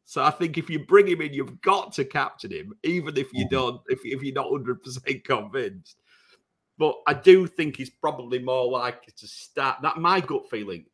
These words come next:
Speaker 1: Th-, it, again, it's only gut. My gut feeling is he probably starts and comes off early. You're, you're thinking maybe he comes round the other way. Um, I can
Speaker 2: I'm
Speaker 1: see the minute risk.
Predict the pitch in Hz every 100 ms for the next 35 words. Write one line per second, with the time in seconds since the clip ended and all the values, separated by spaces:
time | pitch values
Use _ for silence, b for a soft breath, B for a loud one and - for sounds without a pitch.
0 | 110 127 143 139 156 151 185 135 - -
1 | 190 175 135 127 107 - _ _ _ _
2 | _ _ _ b _ 131 151 160 135 -
3 | 123 110 107 107 107 113 113 - 117 113
4 | - 107 - 104 107 139 - 95 90 85
5 | 92 139 131 - 143 151 151 123 117 110
6 | 117 110 110 110 110 107 113 110 104 104
7 | 117 104 87 82 76 90 _ _ _ _
8 | _ _ 123 120 120 - b _ 139 -
9 | 156 202 180 - 139 123 127 131 131 117
10 | -